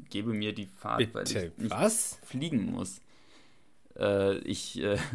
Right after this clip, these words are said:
Speaker 1: <laughs> meine Familie hat die grandiose Tradition, ähm,
Speaker 2: Ah, stimmt.
Speaker 1: Äh, Weihnachtslieder, <laughs> also das ist einfach so ein vor-, also so ein,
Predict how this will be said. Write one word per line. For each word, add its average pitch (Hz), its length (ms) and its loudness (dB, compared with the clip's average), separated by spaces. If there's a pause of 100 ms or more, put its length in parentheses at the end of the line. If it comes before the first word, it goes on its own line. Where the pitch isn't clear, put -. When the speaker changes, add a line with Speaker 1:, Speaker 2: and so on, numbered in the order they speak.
(280)
Speaker 1:
<laughs> - 440 -18
meine 107 220 0
Familie 113 440 4
hat 101 140 -2
die 101 360 0
grandiose 107 520 4
Tradition, 101 920 -2 (300)
ähm, 101 80 -2 (220)
Speaker 2:
Ah, 120 480 8
stimmt. - 340 -8 (600)
Speaker 1:
Äh, 78 180 -8
Weihnachtslieder, 107 680 2 (220)
<laughs> - 200 -2
also 104 200 2
das 95 120 0
ist 101 120 -2
einfach 95 280 0
so 98 80 0
ein 98 180 0 (720)
vor-, - 260 -10
also 95 160 -6
so 92 100 -10
ein, - 200 -8